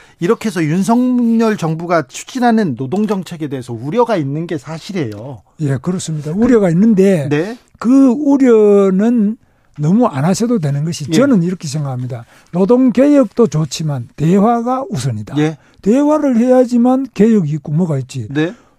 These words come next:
Speaker 2: 일방적인 개혁이라는 것은 개혁도 아니고
Speaker 1: 네.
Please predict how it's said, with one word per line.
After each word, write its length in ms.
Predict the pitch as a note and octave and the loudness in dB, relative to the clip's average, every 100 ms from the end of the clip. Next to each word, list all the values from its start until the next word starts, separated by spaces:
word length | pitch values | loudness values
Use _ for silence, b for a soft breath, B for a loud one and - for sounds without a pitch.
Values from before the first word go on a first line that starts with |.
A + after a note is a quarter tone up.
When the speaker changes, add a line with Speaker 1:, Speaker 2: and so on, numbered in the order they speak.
| _ - | _ 2
Speaker 2:
일방적인 720 | D4+ D#4 D#4+ D4+ C4 A#3+ F3 | 4 4 0 0 2 4 4
개혁이라는 580 | F3+ F3+ D3+ D3 C#3 C3+ | 4 4 2 -2 -4 -6
것은 440 | B2+ D3 A#2+ B2 _ - | -6 -8 -8 -12 _ -2
개혁도 380 | A#3 C#4 - D3 | 2 2 0 -6
아니고 500 | B2+ F3 G3+ A#2 A2 | -2 -2 -4 -10 -10
Speaker 1:
네. 220 | D3+ A#2+ | -10 -8